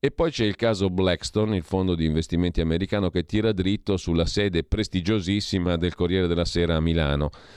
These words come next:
in via Solferino. Nessuna tregua in vista con l'editore Cairo. La causa da seicento milioni incombe sui conti del Corriere della Sera. Depositati i documenti a New York, dove il fondo americano Blackstone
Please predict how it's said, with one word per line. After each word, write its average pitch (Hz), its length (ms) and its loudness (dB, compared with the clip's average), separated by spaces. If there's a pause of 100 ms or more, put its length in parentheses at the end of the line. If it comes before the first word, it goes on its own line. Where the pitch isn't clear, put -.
(300)
in 85 80 2
via 92 140 2
Solferino. 82 760 -2 (120)
Nessuna 104 520 0
tregua 113 480 2
in 107 120 0
vista 90 320 0
con 87 140 0
l'editore 82 480 0
Cairo. 78 480 0
La 76 160 0
causa 87 480 0
da 73 140 0
seicento 95 500 0
milioni 113 680 0
incombe 113 920 0
sui 82 320 -2
conti 85 440 0
del 78 180 -2
Corriere 73 400 0
della 65 180 0
Sera. 58 400 -2
Depositati 90 760 -2
i 90 40 0
documenti 87 600 0
a - 20 2
New 85 160 2
York, 113 560 0
dove 87 400 2
il 80 200 0
fondo 85 520 0
americano 73 540 0
Blackstone 113 580 -2